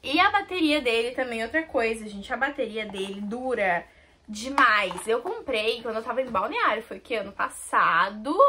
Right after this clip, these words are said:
novembro? Nem sei. E assim, ele tá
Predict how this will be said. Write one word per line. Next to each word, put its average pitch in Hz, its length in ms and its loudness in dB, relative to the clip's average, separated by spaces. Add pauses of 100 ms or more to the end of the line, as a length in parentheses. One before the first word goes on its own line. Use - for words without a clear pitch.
novembro? 214 840 0 (560)
Nem 277 220 -4
sei. 185 420 0 (880)
E 277 120 4
assim, 349 840 0 (360)
ele 349 460 0
tá 269 640 0